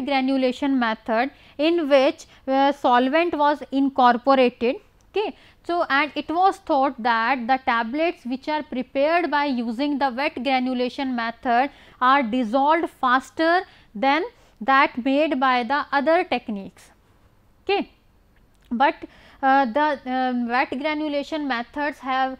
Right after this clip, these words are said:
uh, ha-, is having certain limitation.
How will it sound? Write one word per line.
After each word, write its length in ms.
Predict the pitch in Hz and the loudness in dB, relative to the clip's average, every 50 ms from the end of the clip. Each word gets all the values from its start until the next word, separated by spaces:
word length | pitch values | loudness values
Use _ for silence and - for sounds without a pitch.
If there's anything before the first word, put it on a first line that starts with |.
| _ _ _ _ - | _ _ _ _ -8
uh, 440 | 247 254 254 254 254 254 240 - 247 | -6 -4 -2 -2 -2 -2 -4 -6 -6
ha-, 160 | 233 247 226 | -6 -6 -4
is 180 | 247 269 262 240 | -4 -4 -4 -4
having 380 | 254 269 254 233 254 285 294 | -4 -4 -2 -2 -2 -4 -4
certain 460 | 277 - 285 247 247 - 277 277 269 | -2 -2 -2 -2 0 0 0 0 0
limitation. 760 | 247 254 254 294 311 311 330 294 277 - - 269 240 262 320 | 0 0 0 0 -2 -2 -4 -4 -4 -6 -6 -6 -4 -4 -6